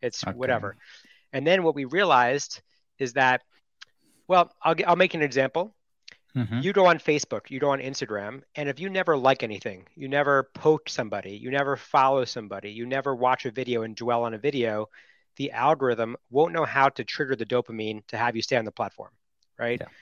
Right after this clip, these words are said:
Speaker 1: To force, they really want you to death scroll, to scroll
Speaker 2: Mm.
Speaker 1: forever.
Speaker 2: Yeah, yeah.
Speaker 1: And so there's nothing, so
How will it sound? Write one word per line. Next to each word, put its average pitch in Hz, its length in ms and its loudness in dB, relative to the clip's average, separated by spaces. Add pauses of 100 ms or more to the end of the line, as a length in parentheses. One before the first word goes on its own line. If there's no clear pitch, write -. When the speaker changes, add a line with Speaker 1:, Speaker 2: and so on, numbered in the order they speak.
(140)
Speaker 1:
To 139 100 4
force, 160 480 6
they 139 120 4
really 175 200 4
want 147 220 6
you 143 60 0
to 127 80 0
death 151 280 4
scroll, 85 440 -12
to - 100 -10
scroll 151 340 0
Speaker 2:
Mm. - 40 -4
Speaker 1:
forever. 147 460 4 (520)
Speaker 2:
Yeah, 95 120 -4
yeah. 87 120 -8
Speaker 1:
And 151 120 0
so 160 260 4
there's 139 220 2
nothing, 180 420 0 (260)
so 165 260 4